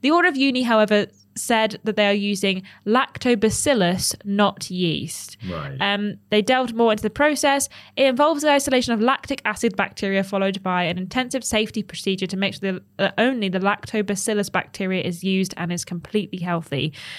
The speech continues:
Speaker 1: The gynecologist collects a vaginal smear from the models. These smears are taken to a laboratory where bacteria are isolated, cleaned, and analysed and multiplied. At the end of the process, the bacteria are used to produce the pure lactic acid that goes into yoni beer.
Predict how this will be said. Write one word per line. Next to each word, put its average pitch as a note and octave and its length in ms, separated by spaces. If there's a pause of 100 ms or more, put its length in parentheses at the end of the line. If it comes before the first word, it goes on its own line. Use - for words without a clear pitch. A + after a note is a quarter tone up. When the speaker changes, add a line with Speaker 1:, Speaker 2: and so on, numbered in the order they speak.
(140)
Speaker 1:
The A3 100
gynecologist A#3+ 640
collects A3 340
a G#3+ 40
vaginal A3 360
smear G3 180
from F#3 140
the F3+ 60
models. B3+ 440 (400)
These A#3+ 260
smears G#3+ 300
are G#3+ 60
taken G#3 340
to F#3+ 120
a - 20
laboratory A3+ 460
where G3+ 100
bacteria F#3+ 580
are D#3+ 160
isolated, C4 520
cleaned, F#3+ 480
and E3+ 200
analysed G#3 520
and E3 120
multiplied. A3 680 (280)
At F#3+ 120
the G3 80
end C4 100
of C4 80
the - 20
process, G#3 280
the G#3 100
bacteria G#3+ 460
are G#3 40
used G3 280
to - 60
produce G3 380
the F#3 180 (180)
pure C#4 400
lactic A3 480
acid F3 260
that E3 100
goes F3 280
into F3 200
yoni D3+ 360
beer. C#3 400